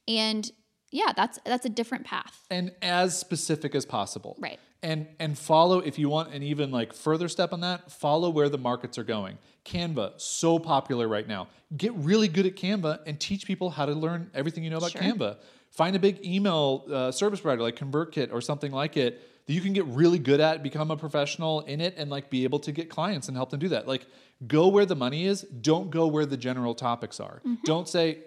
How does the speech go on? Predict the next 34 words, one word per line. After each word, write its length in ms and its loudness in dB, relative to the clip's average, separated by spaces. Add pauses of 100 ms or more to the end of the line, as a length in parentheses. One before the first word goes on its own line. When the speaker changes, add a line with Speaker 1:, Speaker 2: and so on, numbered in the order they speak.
Speaker 2:
"I 40 -4
wanna 140 -2
go 120 6
be 100 6
a 60 8
web 200 4
designer." 460 -6 (300)
F-, 120 -8
for 180 -2
what? 340 -2
Like, 160 -2
I, 220 0
people 320 -4
aren't 140 -6
gonna 120 -4
know 100 -4
how 80 -8
they're 80 -4
gonna 100 -8
be 60 -4
able 120 -4
to 60 -14
pay 100 -2
you. 180 -6
So 280 0 (380)
get 140 6
as 80 4
specific 360 0
as 100 -2
possible, 480 -2
follow 300 4
the 80 -4
markets, 500 -4 (220)
or 380 4